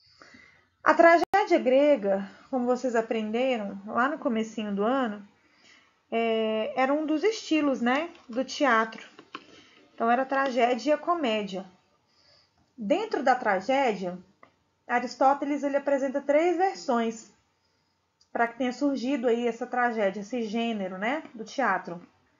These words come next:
A primeira versão diz que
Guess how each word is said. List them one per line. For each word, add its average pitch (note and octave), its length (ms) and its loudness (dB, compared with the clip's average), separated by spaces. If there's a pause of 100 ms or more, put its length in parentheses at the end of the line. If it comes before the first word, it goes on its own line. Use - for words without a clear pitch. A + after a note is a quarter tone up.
(480)
A - 80 -4
primeira D#4+ 380 2
versão C#4+ 640 2 (1040)
diz C#4+ 480 -2
que B3 580 -4